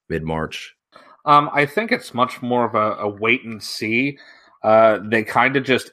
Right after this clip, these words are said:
Speaker 2: ended up with what they had before. I mean, now Jamie Benn is playing with Radek Faksa and, what, Blake Comeau?
Speaker 1: They're, they're exactly where they were before, except
Speaker 2: So, I mean, that doesn't look great for, that's not a great looking top line. Then you have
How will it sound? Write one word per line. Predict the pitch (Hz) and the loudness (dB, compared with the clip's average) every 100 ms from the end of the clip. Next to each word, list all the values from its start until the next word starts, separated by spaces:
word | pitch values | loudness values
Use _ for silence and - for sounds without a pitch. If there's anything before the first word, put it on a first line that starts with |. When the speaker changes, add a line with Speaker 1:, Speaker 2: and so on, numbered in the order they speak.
| - | -2
Speaker 2:
ended | 117 120 117 107 | 0 0 -2 -2
up | - - | -4 -6
with | 113 104 - | -6 -6 -6
what | 113 120 - | -4 -4 0
they | 110 | 0
had | 117 113 110 | 2 0 0
before. | 98 - 113 127 98 | -8 -6 -2 0 0
I | 101 | -2
mean, | 104 104 107 | -4 -6 -4
now | 110 117 | -2 -2
Jamie | - 120 113 | -2 -2 -2
Benn | 104 110 110 | 0 0 0
is | 104 | -4
playing | - 110 110 | -4 -2 -2
with | 104 98 _ _ _ _ _ 117 | -6 -10 _ _ _ _ _ 2
Radek | 113 104 | 2 2
Faksa | - 107 110 - 117 107 | 4 6 4 4 2 2
and, | 104 | 0
what, | 104 104 - | -2 -2 -4
Blake | 110 110 - | -4 -4 -4
Comeau? | - 113 139 170 - _ _ _ _ | -2 2 4 2 0 _ _ _ _
Speaker 1:
They're, | 101 107 107 85 | 2 6 6 6
they're | 101 92 | 6 6
exactly | 85 80 85 78 76 | 4 2 0 -2 -6
where | 73 | -8
they | 78 | -6
were | 80 80 | -4 -6
before, | 87 - 82 80 | -6 -8 -4 -4
except | 80 - 90 | -4 -4 2
Speaker 2:
So, | 131 123 117 | 4 6 4
I | 117 | 2
mean, | 120 113 | 0 -2
that | 117 110 | -2 0
doesn't | 131 127 139 | -2 -2 -4
look | 123 110 | -6 -6
great | 113 117 113 | -6 -6 -6
for, | - 120 113 104 | -6 -2 -2 -2
that's | 113 139 - | 0 0 2
not | 151 | 0
a | 110 | 0
great | 123 110 | -2 -2
looking | 117 123 101 | -6 -6 -2
top | 107 101 | -2 0
line. | 90 85 _ _ _ - | -4 -6 _ _ _ -20
Then | 107 113 113 | -6 -4 -2
you | 117 | 0
have | 113 107 | 0 -2